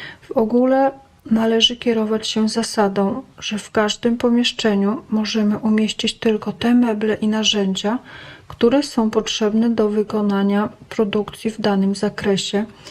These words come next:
a kolejność ich rozmieszczenia powinna odpowiadać ściśle kolejności wykonywanych czynności.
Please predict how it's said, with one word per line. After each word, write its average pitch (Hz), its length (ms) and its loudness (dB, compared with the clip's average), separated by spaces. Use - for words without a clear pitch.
a 220 80 -4
kolejność 226 680 2
ich - 380 -6
rozmieszczenia 208 840 0
powinna 214 600 0
odpowiadać 214 760 -2
ściśle - 480 -2
kolejności 220 680 0
wykonywanych 202 800 0
czynności. 214 720 -2